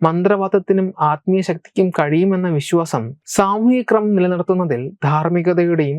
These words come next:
ഈശ്വര വിശ്വാസത്തിന്റെയും പ്രാധാന്യം എത്രത്തോളമുണ്ടെന്ന് വ്യക്തമാക്കുന്നു. സമയത്തിന്റെ മാറ്റങ്ങൾക്കനുസരിച്ച് നീലിയുടെ കഥകൾക്ക് സിനിമകളിലും സാഹിത്യത്തിലും മറ്റ് കലാരൂപങ്ങളിലും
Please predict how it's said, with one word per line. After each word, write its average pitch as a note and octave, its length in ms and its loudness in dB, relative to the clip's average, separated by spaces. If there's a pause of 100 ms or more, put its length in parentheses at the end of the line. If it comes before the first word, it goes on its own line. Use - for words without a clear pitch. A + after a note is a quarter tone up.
(100)
ഈശ്വര D#3 360 0
വിശ്വാസത്തിന്റെയും E3 840 -2
പ്രാധാന്യം D3+ 520 -2 (460)
എത്രത്തോളമുണ്ടെന്ന് E3 1040 0
വ്യക്തമാക്കുന്നു. B2+ 760 -2 (800)
സമയത്തിന്റെ D#3 600 0
മാറ്റങ്ങൾക്കനുസരിച്ച് E3+ 1080 -2 (500)
നീലിയുടെ E3+ 500 2
കഥകൾക്ക് D3 600 -2
സിനിമകളിലും D3+ 680 0
സാഹിത്യത്തിലും D#3 760 -2
മറ്റ് D3 260 -2
കലാരൂപങ്ങളിലും D#3+ 800 0